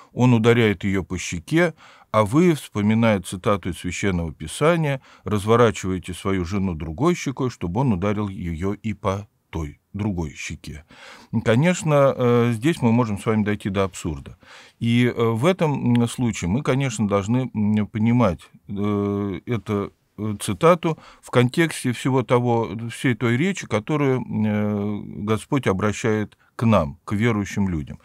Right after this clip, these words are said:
Э, мы читаем эту, м, цитату в Нагорной проповеди, которую Господь обращает, э, лично к слушающим Его людям. Мы можем представить, что народ собрался,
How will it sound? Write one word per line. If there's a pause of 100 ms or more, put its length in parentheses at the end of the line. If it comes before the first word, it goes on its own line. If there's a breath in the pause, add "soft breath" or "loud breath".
(380 loud breath)
Э,
мы
читаем
эту, (240)
м,
цитату
в
Нагорной
проповеди,
которую
Господь
обращает, (440 loud breath)
э,
лично
к
слушающим
Его
людям. (460 loud breath)
Мы
можем
представить,
что
народ
собрался,